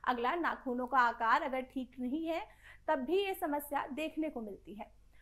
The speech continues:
जो लोग नाखूनों को सही से सफाई नहीं करते, उनके नाखून अंदर की तरफ बढ़ने शुरू हो जाते हैं।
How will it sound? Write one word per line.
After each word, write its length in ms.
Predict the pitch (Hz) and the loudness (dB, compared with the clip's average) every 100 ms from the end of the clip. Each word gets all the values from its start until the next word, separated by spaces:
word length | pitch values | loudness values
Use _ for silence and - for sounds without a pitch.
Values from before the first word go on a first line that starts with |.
| - | -8
जो 200 | 233 359 | 0 2
लोग 240 | 415 453 403 | 6 4 6
नाखूनों 440 | 359 359 359 381 | 2 2 -2 -2
को 160 | 381 381 | -2 -2
सही 360 | - 302 320 | -2 -2 -2
से 240 | 349 349 359 | -2 -4 -6
सफाई 500 | - 277 226 240 359 | -8 -8 -4 -2 -2
नहीं 240 | 349 339 | -2 -2
करते, 340 | 339 277 269 294 | -2 -4 -6 -6
उनके 300 | 330 262 277 | -4 -4 -4
नाखून 380 | 240 226 285 | -4 -4 -6
अंदर 420 | 320 254 254 320 339 | -4 -2 2 2 0
की 120 | 330 | -2
तरफ 240 | 247 254 | -4 -4
बढ़ने 400 | 233 247 240 247 | -4 -6 -6 -8
शुरू 320 | 381 370 339 | -6 -4 -2
हो 120 | 226 202 | -4 -8
जाते 340 | - - 220 | -10 -12 -14
हैं। 160 | 214 | -16